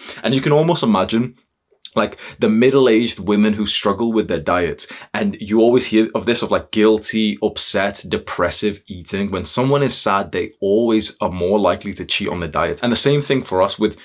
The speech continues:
not just diets, but let's say porn and video games. I think that when we've done these bad habits,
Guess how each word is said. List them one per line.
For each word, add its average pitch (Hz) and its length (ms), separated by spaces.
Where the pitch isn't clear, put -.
not 110 140
just 113 200
diets, 110 380
but 92 140
let's 85 180
say 85 260
porn 107 420
and 82 180
video 98 260
games. 76 380
I 107 100
think 127 240
that 104 140
when 104 140
we've 143 200
done 117 200
these 110 160
bad 85 260
habits, 80 440